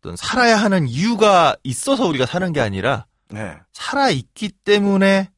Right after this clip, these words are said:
Speaker 1: 살아야 하는 거고, 살아있으니까 치열하게 살아야 한다라는
Speaker 2: 음.
Speaker 1: 그런 저한테는 굉장히 큰 감동적인 메시지를 줬었고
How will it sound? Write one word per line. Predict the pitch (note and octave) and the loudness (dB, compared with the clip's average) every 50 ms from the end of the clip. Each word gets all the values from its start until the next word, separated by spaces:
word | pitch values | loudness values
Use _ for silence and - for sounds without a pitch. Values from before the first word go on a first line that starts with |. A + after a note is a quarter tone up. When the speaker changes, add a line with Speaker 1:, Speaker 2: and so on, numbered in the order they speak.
| _ | _
Speaker 1:
살아야 | - - - G#3+ G3+ G3+ G3 F#3+ | -14 -8 -4 -2 0 2 2 2
하는 | F#3 F#3+ F3+ F3+ E3+ D#3 | 2 0 0 -2 -2 -2
거고, | D3+ D3+ C#3 D#3 F3+ G3+ A3+ A#3+ - _ _ _ _ _ _ _ - | -2 -4 -4 -2 -4 -4 -4 -4 -8 _ _ _ _ _ _ _ -20
살아있으니까 | - - - C4+ C4+ A3+ F3+ - - E3 E3 D#3+ E3+ | -10 -4 -2 0 2 2 0 -2 -4 -8 -6 -4 -4
치열하게 | E3 - - - - C#4+ C#4+ C4+ C4 B3 G#3 G3 F#3 | -4 -4 -4 -4 -2 0 2 4 4 2 2 0 -2
살아야 | - F#3 F3+ F3+ F3 E3+ | 0 2 2 4 4 2
한다라는 | E3 E3 D3 D#3+ D#3 D3+ D3+ D3 C#3+ C#3 C#3 C3+ B2+ A2+ - - | 2 0 0 2 2 2 2 2 0 0 -2 -2 -4 -6 -8 -10
Speaker 2:
음. | G#2+ B2 A#2 G2+ F2+ D#2 D2 D2+ E2 _ _ | -12 -12 -12 -12 -12 -16 -18 -20 _ _ _
Speaker 1:
그런 | - - D#3 D#3+ D#3+ D#3 D3 C#3+ C#3 B2+ G#2+ - _ _ _ _ - | -6 -2 -2 0 0 -2 -4 -6 -6 -8 -10 -14 _ _ _ _ -10
저한테는 | - B2+ C3 C#3 B2+ C3+ B2 A2 | -6 -2 -2 -2 -2 -4 -4 -4
굉장히 | A2+ G#2 A2 - | -6 -6 -6 -8
큰 | - - G#3 F#3+ D#3 | -8 -8 -6 -6 -6
감동적인 | - - A#2+ G#2 A#2 C#3 D#3+ D#3 C#3+ C#3 C3+ A2+ | -6 -6 -6 -6 -4 -4 -4 -4 -4 -4 -4 -4
메시지를 | F#2+ F#2 - - C3+ A#2 B2 B2 A2+ | -4 -4 -4 -4 -4 -4 -4 -4 -6
줬었고 | - G2+ F2 - - G#2 - _ - F3 A#3 C#4+ | -6 -8 -10 -10 -10 -14 -10 _ 0 0 2 0